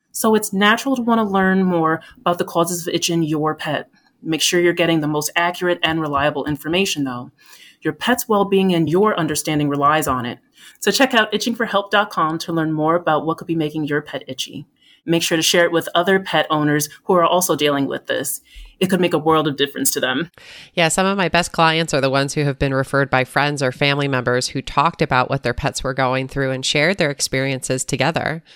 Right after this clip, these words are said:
Speaker 1: Yeah, yeah. And also, remember, antihistamines and other O T C remedies are often ineffective in treating dogs with allergic itch. So take what you've learned at itching for help dot com and schedule an appointment with your trusted veterinarian.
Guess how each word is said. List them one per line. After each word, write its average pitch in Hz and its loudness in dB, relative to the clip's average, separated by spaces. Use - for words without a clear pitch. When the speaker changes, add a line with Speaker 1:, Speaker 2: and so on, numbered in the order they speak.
Speaker 1:
Yeah, 294 2
yeah. 349 0
And 220 4
also, 220 4
remember, 220 2
antihistamines 254 2
and 220 0
other 220 2
O 220 2
T 233 -4
C 247 0
remedies 202 -2
are 165 -2
often 247 2
ineffective 208 -2
in 175 0
treating 165 0
dogs 147 0
with 151 -4
allergic 131 -4
itch. 123 -6
So - 0
take 220 0
what 262 2
you've 254 0
learned 226 4
at 180 0
itching 220 -2
for 226 -2
help 220 0
dot - 0
com 226 0
and 170 -4
schedule 202 0
an 202 0
appointment 185 -2
with 160 -4
your 170 4
trusted 170 -2
veterinarian. 131 -4